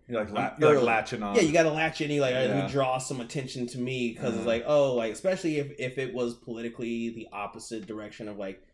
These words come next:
Speaker 2: that's not what that mean. Like, you know, like, they'd be like, let's say Libs of TikTok was like, "Oh, this, this drag queen show was blah, blah, blah." And then you'd have Liberal be like, "Well, that's not actually true. Not all drag queens are transvestites," or whatever fucking. And we're like,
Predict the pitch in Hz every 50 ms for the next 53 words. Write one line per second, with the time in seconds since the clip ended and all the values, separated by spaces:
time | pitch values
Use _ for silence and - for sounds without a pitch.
0 | _ _ _ - - - 294 254 220 190 196 170 - 113 131 147 147 147 135 120
1 | 120 131 123 127 165 165 117 101 104 104 107 104 110 110 135 127 123 120 113 110
2 | 104 - - _ _ _ _ _ _ _ _ _ _ _ _ _ - 165 156 -
3 | - 151 139 131 139 139 135 135 131 117 - 147 123 - - 131 113 113 117 113
4 | 117 123 113 110 120 156 156 147 143 139 147 143 139 - - 135 123 135 135 135
5 | - - - 131 127 127 127 127 123 - - 139 123 120 117 117 117 - - 120
6 | 113 107 107 107 104 104 104 107 107 104 101 - - 120 120 117 113 101 98 98
7 | 92 90 98 95 87 87 85 95 104 104 107 110 117 113 107 113 113 107 113 110
8 | 107 107 104 104 117 135 139 143 151 160 - - 185 165 151 131 127 - 131 120
9 | - - 147 127 120 113 117 123 131 135 139 - 139 123 123 131 123 120 135 123
10 | 123 120 117 113 - - - 127 113 110 113 113 110 92 98 107 107 101 - -
11 | 120 113 107 104 104 104 110 107 - - 90 87 80 - - 98 92 90 87 90
12 | - - 95 80 - 95 92 98 98 95 101 107 98 98 95